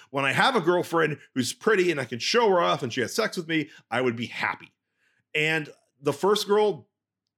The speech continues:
didn't really bring me happiness and actually made me feel terrified sometimes 'cause she was, like, wanted, like, three kids and, like, a lot of commitment, even though we were, like, in our twenties, early twenties in college. Second girl didn't care about these things. Kinda just was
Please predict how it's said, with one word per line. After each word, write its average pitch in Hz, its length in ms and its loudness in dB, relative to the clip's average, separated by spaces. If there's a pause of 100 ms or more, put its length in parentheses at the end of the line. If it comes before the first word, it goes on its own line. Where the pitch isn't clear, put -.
didn't 208 240 0
really 190 160 2
bring 170 220 0
me 190 100 0
happiness 160 560 -2
and 139 80 -6
actually 143 280 -4
made 139 160 -2
me 135 100 -4
feel 143 160 -4
terrified 123 560 -2
sometimes 113 360 -8
'cause - 120 -14
she - 100 -6
was, 107 160 -4
like, 104 280 -2
wanted, 110 200 -6
like, 98 140 -10
three 113 200 -6
kids 104 320 -4
and, 101 80 -8
like, 98 160 -8
a 98 40 -14
lot 98 180 -6
of - 40 -14
commitment, 101 460 -12
even 107 160 -14
though 110 100 -6
we 101 140 -8
were, 101 80 -6
like, 92 160 -8
in 98 60 -8
our 90 80 -10
twenties, 107 360 -12 (140)
early 110 180 -4
twenties 117 340 -12
in 98 80 -16
college. 107 400 -6 (920)
Second 214 340 2
girl 190 480 2 (320)
didn't 226 240 0
care 135 200 2
about 104 420 -2 (380)
these 107 340 -4
things. 135 500 -4 (380)
Kinda 208 260 0
just 185 200 2
was 160 200 -4